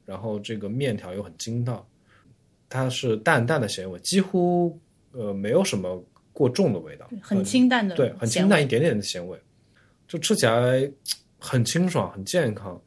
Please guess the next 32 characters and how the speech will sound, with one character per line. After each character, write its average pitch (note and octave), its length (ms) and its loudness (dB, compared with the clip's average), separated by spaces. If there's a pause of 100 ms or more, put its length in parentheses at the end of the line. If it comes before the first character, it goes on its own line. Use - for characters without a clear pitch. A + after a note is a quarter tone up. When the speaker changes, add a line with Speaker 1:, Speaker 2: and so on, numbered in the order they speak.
(160)
Speaker 1:
我 A#2 80 -4
们 A#2+ 100 0
当 F3+ 160 6
时 C3 320 2 (140)
在， C#3 200 2 (120)
在 C#3+ 200 0
那 B2+ 160 -2
边 B2+ 160 2
吃 C#3 220 -2
的 C#3 60 0
那 B2 80 2
么 A2 100 0
几 F#2+ 160 -10
个 G2+ 80 -4
人 G2+ 200 -2
都 D3+ 200 2
说， C3+ 300 0
这 D3 120 2
个 A#2 60 4
菜 B2 220 -4
如 G2 120 -4
果 A#2 80 -4
拿 G2 160 -6
到 G2+ 60 -8
上 C#3 220 -4
海 G#2+ 100 -12
去， - 140 -16
它 A#2 80 -8
肯 E3 180 -14
定 G2+ 80 -12
会 A#2+ 160 -2
火。 - 320 -16